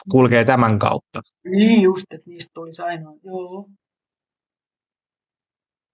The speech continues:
Speaker 2: Kyllä. Siinä
Speaker 1: No, tää on
Speaker 2: mielessä niin kuin eri kentällä. Joo, kato, kun mun se väitöskirja on just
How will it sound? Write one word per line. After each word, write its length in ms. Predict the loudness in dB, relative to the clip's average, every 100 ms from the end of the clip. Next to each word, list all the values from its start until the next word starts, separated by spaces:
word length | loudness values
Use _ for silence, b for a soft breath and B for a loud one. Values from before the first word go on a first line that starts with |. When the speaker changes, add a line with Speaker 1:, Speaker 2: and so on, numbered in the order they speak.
| _ _ _ _
Speaker 2:
Kyllä. 580 | -10 -8 -6 -4 -4 -6 -14 _ _ _ _ _ _ _ _
Siinä 260 | 0 2 4
Speaker 1:
No, 40 |
tää 120 | 4
on 80 | 4
Speaker 2:
mielessä 480 | 2 -6 -20 _ -4
niin 120 | 0
kuin 140 | 2 2
eri 180 | 2
kentällä. 460 | 2 2 2 2 2
Joo, 280 | 4 4 4
kato, 240 | 2 0
kun 220 | -2 -4
mun 260 | 0 0 0
se 160 | -2 2
väitöskirja 800 | 2 2 -2 -2 -2 0 2
on 180 | 2 0
just 200 | -2 -6